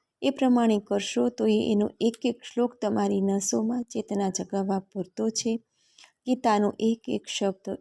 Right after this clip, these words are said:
એક એક અભયવાણીનો એવો નમૂનો છે કે જે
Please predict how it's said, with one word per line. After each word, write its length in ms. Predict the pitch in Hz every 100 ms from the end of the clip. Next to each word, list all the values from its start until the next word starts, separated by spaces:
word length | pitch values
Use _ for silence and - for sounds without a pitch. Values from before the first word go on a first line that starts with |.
| -
એક 260 | 226 262 - _ -
એક 260 | 226 247 - -
અભયવાણીનો 800 | 190 254 247 220 208 214 214 - -
એવો 320 | 214 214 269
નમૂનો 540 | 233 214 208 202 202 190
છે 320 | 185 190 190 _ _ _ _ -
કે 60 |
જે 140 | 214